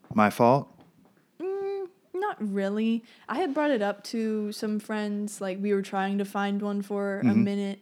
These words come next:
Speaker 2: uh, but I don't know, nothing sounded that good and it never stuck, so we just didn't go.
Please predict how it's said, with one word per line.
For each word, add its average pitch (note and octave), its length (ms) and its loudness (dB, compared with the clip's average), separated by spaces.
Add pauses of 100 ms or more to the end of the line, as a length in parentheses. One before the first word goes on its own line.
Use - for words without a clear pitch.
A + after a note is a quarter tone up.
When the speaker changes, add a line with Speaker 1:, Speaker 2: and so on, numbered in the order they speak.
(120)
Speaker 2:
uh, E3+ 380 -8
but E3 360 -6 (180)
I F3+ 60 -10
don't E3+ 160 -8
know, E3+ 220 -8
nothing G3+ 320 0
sounded F3 340 -6
that E3 160 -8
good F3 200 -8
and E3+ 140 -8
it - 80 -14
never D3+ 200 -8
stuck, - 400 -14
so - 160 -10
we - 120 -10
just - 180 -16
didn't - 200 -14
go. - 220 -14